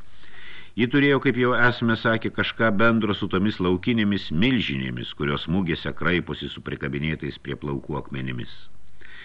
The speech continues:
Namuose ji viską darė, klojo lovas, tvarkė kambarius, skalbė, virė, žodžiu,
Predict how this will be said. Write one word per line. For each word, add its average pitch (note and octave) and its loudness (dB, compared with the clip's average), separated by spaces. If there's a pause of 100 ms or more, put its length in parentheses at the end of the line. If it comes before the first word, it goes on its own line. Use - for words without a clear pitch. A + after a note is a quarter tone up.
(120)
Namuose F2 4
ji B2+ 4
viską E2 0
darė, A#1 -6
klojo A2 2
lovas, G2 2
tvarkė C#2 -2
kambarius, F#2 0
skalbė, F2+ 0
virė, G#2 2
žodžiu, E2 2